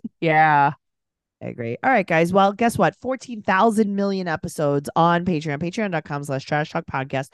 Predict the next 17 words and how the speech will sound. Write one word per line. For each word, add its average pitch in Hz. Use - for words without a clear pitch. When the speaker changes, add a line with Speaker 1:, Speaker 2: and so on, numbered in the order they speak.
Speaker 1:
Run 190
over 214
there. 165
We're 175
covering 180
Jersey 190
Shore 139
on 139
our 143
new 165
podcast, 139
Macaroni 131
Rascals, 107
a 165
Jersey 208
Shore 262
podcast, 139